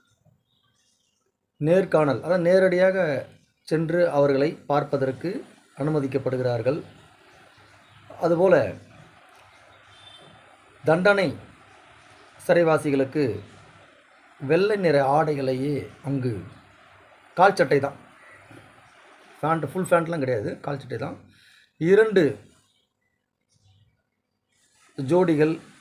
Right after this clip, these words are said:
இலவசமாக அங்கு வழங்கப்படுகிறது. ஒரு நாளைக்கு இரண்டு டீ, காய்கறியோடு சேர்த்த உணவுகள்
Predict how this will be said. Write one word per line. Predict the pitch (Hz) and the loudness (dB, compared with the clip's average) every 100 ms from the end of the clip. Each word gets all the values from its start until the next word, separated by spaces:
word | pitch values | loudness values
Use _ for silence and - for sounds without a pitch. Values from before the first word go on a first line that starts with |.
| _ | _
இலவசமாக | 151 147 143 135 135 127 131 123 | -2 0 0 -2 0 0 -2 -4
அங்கு | - 127 123 113 113 - 120 | -8 -8 -8 -8 -12 -16 -8
வழங்கப்படுகிறது. | 135 139 127 120 110 107 110 127 - _ _ _ _ _ _ _ _ _ _ _ _ _ _ _ - | -4 -4 -4 -6 -6 -6 -6 -8 -10 _ _ _ _ _ _ _ _ _ _ _ _ _ _ _ -8
ஒரு | 139 135 | -2 0
நாளைக்கு | 143 165 156 170 170 170 | 2 2 0 -2 -4 -4
இரண்டு | 147 139 143 135 127 | -2 -2 0 -2 -2
டீ, | 147 151 - - - - - _ _ _ _ _ _ _ _ - - _ _ _ _ _ _ - | -4 -4 -8 -20 -20 -20 -20 _ _ _ _ _ _ _ _ -20 -20 _ _ _ _ _ _ 0
காய்கறியோடு | 160 160 156 147 147 147 143 127 120 - | 2 2 2 2 4 2 2 0 -2 -6
சேர்த்த | - 147 127 170 208 - _ _ _ _ - | -2 -2 -2 -6 -6 -10 _ _ _ _ -12
உணவுகள் | 135 160 156 143 185 | -4 0 0 2 0